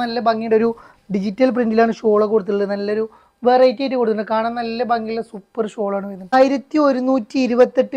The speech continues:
plus ഷിപ്പാണ് വരുന്നത് കേട്ടോ. നെക്സ്റ്റ് നമ്മൾ വന്നിട്ടുള്ളത് ഡൗ മെറ്റീരിയലാണ്, Delta Crush മെറ്റീരിയലിൽ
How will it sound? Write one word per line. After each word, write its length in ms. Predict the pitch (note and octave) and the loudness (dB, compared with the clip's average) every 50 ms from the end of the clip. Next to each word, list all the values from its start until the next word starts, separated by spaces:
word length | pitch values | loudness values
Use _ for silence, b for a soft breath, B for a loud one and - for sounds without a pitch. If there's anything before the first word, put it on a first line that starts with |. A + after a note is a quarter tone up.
| C4 G3+ | -8 -6
plus 200 | - A#3+ G#3+ - | -4 -6 -4 -4
ഷിപ്പാണ് 280 | A3+ F3+ - A3 G#3+ G#3 G#3 | -8 -8 -4 -4 -2 0 0
വരുന്നത് 220 | G3+ G3 G3+ F3 G#3+ | -2 -2 -2 -4 -8
കേട്ടോ. 80 | G3+ b b b b b b _ - G#3 - - | -8 b b b b b b _ -6 -4 0 2
നെക്സ്റ്റ് 220 | D4 D4 - - F4+ | 2 4 6 6 6
നമ്മൾ 160 | F4 F4 F4+ F4 | 8 8 8 8
വന്നിട്ടുള്ളത് 380 | E4+ D#4+ D#4 D4+ D4+ D4+ B3 G#3 B3 | 8 8 8 6 6 6 6 6 6
ഡൗ 120 | B3+ C4+ C#4+ D4+ D4+ | 8 8 8 6 4
മെറ്റീരിയലാണ്, 520 | D4+ C4 G#3 - C4 B3 A#3+ A3 A3+ G#3+ A3 | 2 2 2 2 2 4 4 4 2 2 2
Delta 260 | A3 G#3+ G3+ G3 - C4 B3+ B3+ | 2 2 0 0 0 0 0 2
Crush 240 | C4+ C4+ A#3+ - C4 B3 | 0 -4 -4 -2 -2 -2
മെറ്റീരിയലിൽ 440 | A#3+ - A3+ A#3 A3+ A#3 A3+ A3+ | -2 -2 -2 0 2 2 4 4